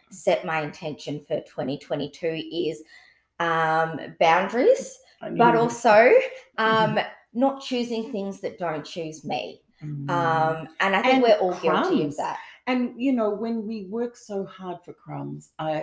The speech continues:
Speaker 2: yeah, so we're all going, I've, what we've tolerated for too long.
Speaker 1: Yeah.
Speaker 2: And that not choosing things that don't choose me, it's like trying to force things.
Speaker 1: And it's not always people, it's situations, it's jobs, it's relationships, it's,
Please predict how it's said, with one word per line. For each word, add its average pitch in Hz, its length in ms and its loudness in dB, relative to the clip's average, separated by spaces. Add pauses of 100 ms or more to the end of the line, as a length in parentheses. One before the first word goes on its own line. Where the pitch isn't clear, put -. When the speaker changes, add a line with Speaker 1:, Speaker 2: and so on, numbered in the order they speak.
Speaker 2:
yeah, 165 380 -2
so - 180 -2
we're 220 280 -2
all 302 220 0
going, 175 440 -4 (340)
I've, 185 140 -8 (340)
what 208 240 -4
we've 208 180 -4
tolerated 165 640 -6
for - 120 -20
too 147 280 -12
long. 135 380 -12
Speaker 1:
Yeah. 180 240 -10 (340)
Speaker 2:
And 196 160 2
that 175 240 0
not 170 220 -4
choosing 147 420 -6
things 139 220 -6
that - 140 -14
don't 143 200 -8
choose 151 320 -12
me, 170 160 -8
it's - 160 -12
like 170 200 -10
trying 170 300 -6
to - 60 -12
force 170 380 -10
things. - 400 -14 (320)
Speaker 1:
And 277 100 4
it's 294 160 0
not - 280 0 (100)
always 180 520 4
people, 170 680 -2
it's - 280 -4
situations, 170 1040 0
it's - 280 -6
jobs, 185 680 6
it's - 300 -6
relationships, 170 1120 -2
it's, - 340 -4